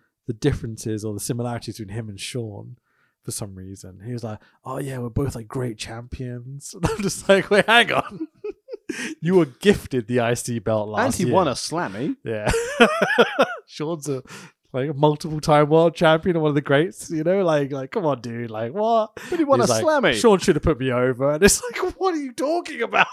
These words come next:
Speaker 1: <laughs>
Speaker 2: I don't know if I'm ready for Shawn to put me <laughs> over.
Speaker 1: So funny. But you know the, uh, the injury that
Speaker 2: Yeah.
Speaker 1: they were saying, the
Speaker 2: The kidney
Speaker 1: kidney
Speaker 2: injury.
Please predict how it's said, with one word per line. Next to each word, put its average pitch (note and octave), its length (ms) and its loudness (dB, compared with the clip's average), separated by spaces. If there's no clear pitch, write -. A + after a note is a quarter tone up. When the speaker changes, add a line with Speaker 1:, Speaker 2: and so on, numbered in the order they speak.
Speaker 1:
<laughs> - 300 -20
Speaker 2:
I B2+ 60 0
don't C3+ 200 0
know C3+ 40 4
if C3 80 0
I'm C3+ 140 -2
ready G#3+ 180 4
for A#3 100 0
Shawn A2 260 -4
to - 60 -10
put F3+ 180 0
me C#3+ 80 0
<laughs> - 40 0
over. G3 420 4
Speaker 1:
So D4+ 240 -12
funny. D#4 220 -18
But - 140 -14
you F#3+ 100 -10
know D4+ 160 -6
the, A3+ 300 -2
uh, E3 260 4
the C#3 180 -4
injury C3+ 580 -8
that A#2 120 -6
Speaker 2:
Yeah. C3+ 120 0
Speaker 1:
they A#2+ 60 -2
were A#2 60 -6
saying, C3 300 -8
the A2 120 -8
Speaker 2:
The F#3+ 40 0
kidney F#3+ 280 0
Speaker 1:
kidney G#2 140 -4
Speaker 2:
injury. D#2+ 360 -12